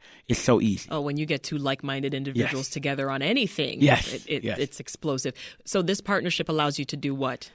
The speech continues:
Speaker 1: I'll expand to more than a hundred more households. So as we're scaling, they're, they're a part of that. They're an official partner. He's an official, uh, ambassador of Dion Chicago Dream.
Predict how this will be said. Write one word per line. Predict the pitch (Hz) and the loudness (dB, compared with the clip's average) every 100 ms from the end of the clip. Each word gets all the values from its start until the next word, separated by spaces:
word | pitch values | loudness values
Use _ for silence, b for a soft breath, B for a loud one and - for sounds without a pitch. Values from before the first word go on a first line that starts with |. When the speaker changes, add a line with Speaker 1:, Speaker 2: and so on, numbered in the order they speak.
| - | 8
Speaker 1:
I'll | 127 | 8
expand | 135 - 135 131 | 8 6 6 6
to | - | 4
more | 113 120 | 4 6
than | 113 | 6
a | 104 | 4
hundred | 113 107 | 4 4
more | 101 98 | 4 2
households. | 92 95 - 76 - | 0 -4 -10 -14 -18
So | - - | -8 0
as | 104 113 | 4 4
we're | 117 | 4
scaling, | 117 - 117 110 107 98 | -2 4 4 6 2 2
they're, | 107 110 | 2 2
they're | 95 - 110 | 0 -2 0
a | 101 | 2
part | - 101 | 4 4
of | 98 | 2
that. | 101 | -2
They're | - | 0
an | 101 | -2
official | 98 107 - 110 | -2 -2 -2 -4
partner. | - 107 101 98 95 B B B | 0 0 2 0 -4 B B B
He's | 123 110 | 2 4
an | 104 | 2
official, | 104 117 110 110 110 104 | 4 4 4 4 4 6
uh, | 113 | 6
ambassador | 113 107 113 - 107 | 6 6 4 4 -4
of | 95 | -2
Dion | 107 | 0
Chicago | 104 - 110 107 | 0 2 2 4
Dream. | 120 123 | 2 0